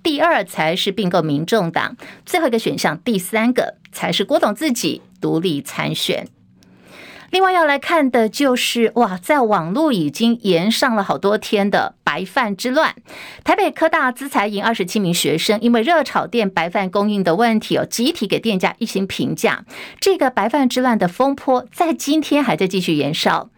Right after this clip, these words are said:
在今天凌晨左右，是北科大资财营的总召兼会长赵祖威，他最新发布一段有十分钟长度的声明影片，回应包括有账单的金额、用餐人数、删除贴文等七大争议，他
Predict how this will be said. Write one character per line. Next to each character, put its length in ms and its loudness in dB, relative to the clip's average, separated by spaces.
在 140 2
今 140 -4
天 120 2
凌 140 2
晨 220 2
左 160 0
右， 200 2
是 540 -2
北 140 0
科 160 0
大 240 0
资 200 -6
财 200 -2
营 160 -4
的 100 0
总 320 -2
召 220 0
兼 240 -2
会 180 2
长 320 -4
赵 280 2
祖 340 -2
威， 280 2
他 180 2
最 140 -2
新 160 0
发 160 0
布 120 -4
一 140 -6
段 240 0
有 140 0
十 300 0
分 240 2
钟 180 2
长 260 -2
度 160 2
的 140 0
声 240 -2
明 160 0
影 240 -2
片， 320 -2
回 140 2
应 120 -2
包 140 0
括 140 -2
有 160 2
账 260 -2
单 160 2
的 140 0
金 280 2
额、 120 4
用 200 2
餐 240 0
人 220 2
数、 220 0
删 200 2
除 160 0
贴 200 0
文 160 2
等 200 -2
七 300 -4
大 220 0
争 260 -4
议， 200 -4
他 240 -2